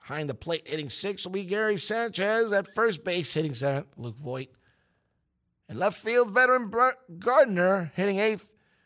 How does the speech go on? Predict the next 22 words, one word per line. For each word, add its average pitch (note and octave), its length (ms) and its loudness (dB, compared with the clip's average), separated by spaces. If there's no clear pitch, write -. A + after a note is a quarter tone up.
And - 120 -16
third D3 160 0
baseman C#3+ 320 -2
Gio D3+ 320 -2
Urshela E3 580 2
rounding D#3 220 -2
out D#3 160 -2
the D#3+ 60 -6
lineup, E3 320 0
hitting D#3+ 200 -4
ninth, E3+ 300 -2
playing D3+ 480 -2
for F3 640 0
the F3+ 180 -2
New E3+ 100 -2
York D#3+ 240 0
Yankees. D#3 400 -2
On F#3 200 2
the G3+ 40 0
mound, G#3+ 520 4
Garrett F#3 300 -2
Cole, G#3 500 -2